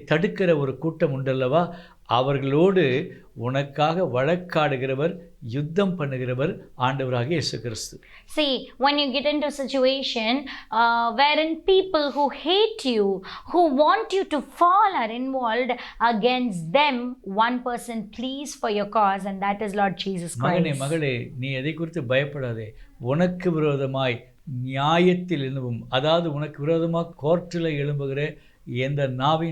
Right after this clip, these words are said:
Speaker 1: நீ குற்றப்படுத்துவாய்?
Speaker 2: See, my beloved sons and daughters, do not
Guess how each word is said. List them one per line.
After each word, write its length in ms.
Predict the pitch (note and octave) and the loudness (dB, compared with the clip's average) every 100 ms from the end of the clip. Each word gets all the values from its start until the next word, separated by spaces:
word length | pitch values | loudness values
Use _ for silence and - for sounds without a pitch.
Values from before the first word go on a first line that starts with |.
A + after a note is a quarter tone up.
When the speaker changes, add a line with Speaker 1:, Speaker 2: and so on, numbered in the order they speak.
| C3+ | -4
Speaker 1:
நீ 80 | D3 C#3+ | -6 -6
குற்றப்படுத்துவாய்? 800 | C#3 C3 - G2+ - A#2 - - - - | -8 -8 -10 -12 -12 -16 -16 -20 -16 -6
Speaker 2:
See, 220 | D#4 D#4+ D4+ A#3+ | 0 0 0 2
my 80 | A#3+ A#3+ | 2 2
beloved 340 | A#3+ B3+ B3 C4 | 2 2 2 -2
sons 220 | C4 B3 B3 | -2 -2 -4
and 100 | B3 A3+ | -6 0
daughters, 420 | A3+ A#3 B3 D4 G#3+ | 0 2 0 0 -2
do 60 | A#3+ | 0
not 160 | B3+ C4 | 2 2